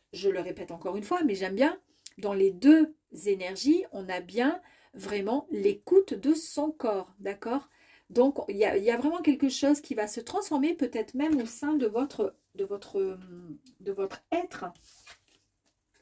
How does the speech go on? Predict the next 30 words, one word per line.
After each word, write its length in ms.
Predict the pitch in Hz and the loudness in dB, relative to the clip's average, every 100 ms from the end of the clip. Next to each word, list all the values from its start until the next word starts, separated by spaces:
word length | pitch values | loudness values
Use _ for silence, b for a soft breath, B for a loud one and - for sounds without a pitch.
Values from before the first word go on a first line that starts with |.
| _ _ _ _ - - b b b | _ _ _ _ -16 -16 b b b
Et 120 | 220 | 2
là, 160 | 220 240 | 2 2
on 100 | 240 | 0
lâche 340 | 220 220 247 | -2 -4 -8
prise. 440 | - - 254 226 190 _ _ _ _ _ _ _ - | -12 -8 -6 -6 -10 _ _ _ _ _ _ _ -8
Là, 200 | 226 233 | -2 0
on 40 | 233 | 0
vous 140 | 240 | -4
dit, 380 | 220 247 277 247 | -4 2 4 4
il 60 | 214 | 2
va 120 | 220 | 2
falloir 480 | - 240 240 247 214 | 0 0 0 2 2
lâcher 560 | 202 226 320 320 294 | 0 2 0 0 -2
prise 520 | 294 - 254 254 214 - | -2 -6 -4 -4 -6 -6
pour 180 | 233 233 | -8 -8
pouvoir 380 | 220 247 247 - | -4 -2 -2 -2
être 260 | 277 - | -2 -2
en 80 | 220 | -8
résonance 760 | 202 240 240 226 220 220 254 - | -4 -4 -2 -6 -6 -6 -6 -6
avec 240 | 208 220 226 | -4 -4 -4
ce 140 | - | -8
qui 200 | 233 - | -8 -8
se 140 | - 240 | -4 -4
prépare 460 | - 269 294 277 | -2 -2 -2 -4
pour 240 | - 269 240 | -2 -2 -2
vous 300 | 220 285 - | -2 -4 -4
dans 300 | 190 208 202 | -4 -4 -2
l'invisible, 800 | 202 269 240 214 226 285 220 196 | -2 -2 -4 -4 2 4 4 2
mes 240 | 247 233 | -2 -6
amis. 300 | 196 180 | -10 -12